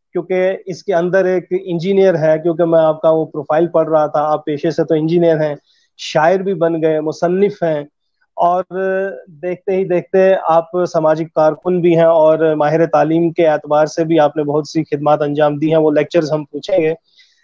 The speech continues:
लेकिन शायरी का सिलसिला कहाँ तक जो है ये चला और किस तरह से चला? यानी कोई उस्ताद या ये मुशायरे किस तरह से आपने पढ़े? क्योंकि मैं देख रहा था आपने दुबई,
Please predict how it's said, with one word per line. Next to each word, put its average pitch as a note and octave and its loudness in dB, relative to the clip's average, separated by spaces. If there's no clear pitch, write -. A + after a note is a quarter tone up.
लेकिन G#3 0
शायरी G3 -2
का A3 2
सिलसिला E3+ -2
कहाँ F#3 -2
तक F#3 -2
जो D#3 -2
है D#3+ 0
ये D#3+ 0
चला F3 2
और F#3 -2
किस A3+ -12
तरह E3 0
से D#3 -4
चला? B2 -6
यानी D#3+ 0
कोई E3 2
उस्ताद D#3+ 2
या D#3 0
ये D#3 0
मुशायरे D#3 0
किस D#3+ -6
तरह D#3+ 0
से D#3 -6
आपने D3+ -2
पढ़े? D#3 0
क्योंकि D#3+ -2
मैं D#3+ 0
देख D#3+ 0
रहा D#3 2
था D3+ 2
आपने D#3 -2
दुबई, D#3 -2